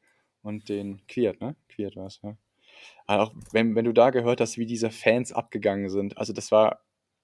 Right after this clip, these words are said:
ich weiß noch ganz genau, wie ich das geschaut hab, wie die Fans da mitgegangen sind, als er an den beiden vorbeigezogen waren.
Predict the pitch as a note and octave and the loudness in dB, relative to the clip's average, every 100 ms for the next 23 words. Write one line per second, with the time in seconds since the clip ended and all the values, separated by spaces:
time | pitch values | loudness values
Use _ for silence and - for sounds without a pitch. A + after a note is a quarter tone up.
0 | _ _ - G#2+ A2+ A#2 A2 A#2 A2+ G#2+ | _ _ -4 0 0 0 -4 -2 -4 -4
1 | A2 G#2 G#2+ - G2+ A2 G2+ F#2+ A2 - | -4 -8 -6 2 2 2 -2 -8 -8 4
2 | A#2+ C#3 A#2 B2 - A2+ A2+ A2 A2 G2+ | 4 6 0 0 -2 -2 0 0 0 0
3 | G#2 G2+ G#2 G2 G#2 G#2+ G2 F#2+ G2+ - | -2 -2 0 0 0 -2 -2 -2 -4 -4
4 | G2 G2 F#2+ G#2 | -6 -4 -6 -6